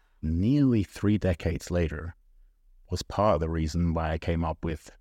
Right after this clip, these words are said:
my control training. But back then, it was purely, it was partly a lack of male figures in my life as I was growing up.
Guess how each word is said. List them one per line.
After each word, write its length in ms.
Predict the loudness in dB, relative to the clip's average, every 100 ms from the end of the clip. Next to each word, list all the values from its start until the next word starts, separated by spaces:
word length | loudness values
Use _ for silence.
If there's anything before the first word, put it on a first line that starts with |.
| _
my 160 | -8 -6
control 480 | -2 -2 0 0 0
training. 420 | -6 -8 -8 -10 _ _ _ _ _ _
But 180 | -6 0
back 220 | 2 2
then, 520 | 0 0 0 0 -2 -6 -4
it 80 |
was 160 | -2 -2
purely, 640 | -2 0 2 2 2 -2 -6 _ _ _ _ _ _ -8
it 60 |
was 180 | -4 -4 -4 -6
partly 400 | -2 -2 2 2
a 80 | 2
lack 380 | 2 0 0
of 120 | -4 0
male 460 | 0 2 0 -2 -4
figures 440 | -2 0 0 -2 -2
in 100 | -4
my 160 | -2
life 380 | -4 -4 -4 -6 _ _ -6
as 180 | -4
I 40 | -2
was 100 | -4
growing 320 | -4 -4 -2
up. 240 | -4 -4